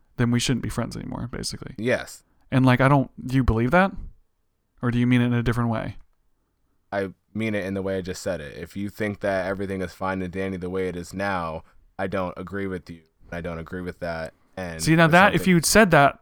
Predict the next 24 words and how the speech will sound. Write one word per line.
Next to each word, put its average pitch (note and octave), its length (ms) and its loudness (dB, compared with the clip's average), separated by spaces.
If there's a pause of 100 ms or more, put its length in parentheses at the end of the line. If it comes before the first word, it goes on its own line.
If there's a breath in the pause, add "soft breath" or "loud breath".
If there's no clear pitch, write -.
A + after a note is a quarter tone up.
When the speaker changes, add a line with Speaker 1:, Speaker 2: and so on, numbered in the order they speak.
(200)
Speaker 1:
I, D#3+ 260 4 (100)
see, - 180 -2
I C#3+ 100 6
wouldn't D3 380 2 (280)
be, C3+ 180 2
like, B2+ 220 2 (460)
picking C#3+ 220 4
it C3+ 140 2
Speaker 2:
So D#3+ 60 6
Speaker 1:
apart E3 140 8
Speaker 2:
you, A2+ 60 2
Speaker 1:
because A#2 160 2
Speaker 2:
you're C#3+ 100 8
Speaker 1:
I A#2+ 40 4
think D3+ 160 6
Speaker 2:
saying B2 160 8
Speaker 1:
that A2 100 4
Speaker 2:
I - 20 2
should A#2 200 -2
have A2+ 120 0
just G#2+ 220 -4
picked G#2+ 280 -4
different F#2+ 300 -6
words. C#2+ 420 -12